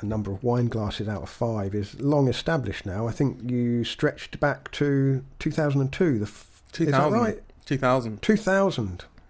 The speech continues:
Speaker 1: That was
Speaker 2: Yeah.
Speaker 1: the first edition you covered as a journalist?
Speaker 2: Um, no, actually, two thousand and one was, or the first, two thousand and one was the first one I covered on the ground, at least.
Speaker 1: I mean, what's the criteria here
Speaker 2: Well, that's the
Speaker 1: before
Speaker 2: thing.
Speaker 1: we reveal
Speaker 2: It's
Speaker 1: your rating?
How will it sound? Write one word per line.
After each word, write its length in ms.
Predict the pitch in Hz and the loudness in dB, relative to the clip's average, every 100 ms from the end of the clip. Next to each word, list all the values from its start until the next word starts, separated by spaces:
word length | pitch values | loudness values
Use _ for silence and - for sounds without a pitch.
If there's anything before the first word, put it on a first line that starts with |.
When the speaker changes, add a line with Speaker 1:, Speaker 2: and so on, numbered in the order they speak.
| - - - | -20 -20 -6
Speaker 1:
That 120 | 160 | -4
was 100 | 127 | -2
Speaker 2:
Yeah. 40 | 113 | 0
Speaker 1:
the 60 | |
first 260 | 170 170 - | 4 4 4
edition 320 | 151 147 147 | -2 0 0
you 80 | 147 | 0
covered 400 | 143 156 101 87 | 2 0 0 -4
as 140 | 110 | -4
a 60 | 107 | -4
journalist? 440 | 120 104 90 78 | -4 -4 -6 0
Speaker 2:
Um, 1000 | 127 123 120 120 127 127 131 127 127 131 | 2 4 4 2 0 0 0 0 0 2
no, 360 | 127 117 110 107 | 4 4 6 4
actually, 300 | 107 - 110 | 0 -4 -6
two 140 | 113 | -4
thousand 260 | 113 101 113 | -2 -4 -4
and 80 | 110 | -2
one 220 | 107 104 | -2 -2
was, 280 | 101 98 104 | -4 -6 -6
or 80 | |
the 80 | 101 | -8
first, 240 | - 101 - - - | -6 -8 -10 -20 -14
two 120 | - 117 | -6 0
thousand 240 | 110 107 | 0 0
and 80 | 107 | -4
one 140 | 107 | -4
was 80 | 101 | -6
the 80 | - | -8
first 200 | 101 - | -10 -8
one 120 | 101 | -10
I 40 | |
covered 260 | 98 101 98 | -10 -8 -8
on 120 | 95 | -8
the 60 | 95 | -10
ground, 340 | 98 92 95 | -10 -10 -10
at 100 | 95 | -10
least. 360 | 98 95 - - - | -12 -14 -18 -8 2
Speaker 1:
I 60 | |
mean, 560 | 165 170 165 160 160 156 160 | 6 8 8 6 4 2 4
what's 300 | 208 - - | 4 2 -6
the 60 | |
criteria 720 | - 139 123 - 139 127 104 | 0 2 2 2 4 4 0
here 340 | 95 110 98 92 - | -4 -4 -6 -6 2
Speaker 2:
Well, 160 | 160 | 4
that's 260 | 135 139 135 | 4 0 -2
the 60 | - | 2
Speaker 1:
before 200 | 131 120 | 2 4
Speaker 2:
thing. 300 | 123 104 117 | 2 2 0
Speaker 1:
we 60 | |
reveal 320 | 135 143 135 | 4 8 8
Speaker 2:
It's 80 | 117 | 6
Speaker 1:
your 180 | 117 107 | 2 0
rating? 560 | 117 120 113 - 90 | 0 -2 -2 -4 -6